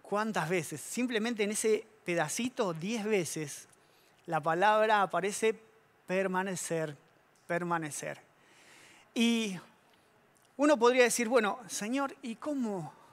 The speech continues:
permanezco? ¿Y cómo hago para que yo pueda permanecer, estar firme?", ¿no? Ahí, como decía, permanecer es estar anclado en un lugar.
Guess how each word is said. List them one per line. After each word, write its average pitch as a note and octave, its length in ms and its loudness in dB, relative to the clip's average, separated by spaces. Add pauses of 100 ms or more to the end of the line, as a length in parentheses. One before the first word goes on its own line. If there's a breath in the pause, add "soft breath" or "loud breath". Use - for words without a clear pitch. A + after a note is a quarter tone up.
(140)
permanezco? E3 680 -2 (1300 soft breath)
¿Y G#3+ 80 -2
cómo D#4+ 280 8
hago C#4 200 10
para G#3 240 6
que G#3+ 140 2
yo C4+ 240 6
pueda D4 500 6 (260)
permanecer, G3+ 640 4
estar G3+ 340 2
firme?", F3+ 600 -2
¿no? A#3+ 300 2 (280 loud breath)
Ahí, B3 340 2
como G3 240 0
decía, G3 580 4 (440 loud breath)
permanecer G3+ 520 2
es B3 180 0
estar C#4 360 4 (260)
anclado C#4 720 0
en G3+ 160 -2
un A3 160 -4
lugar. F3 420 0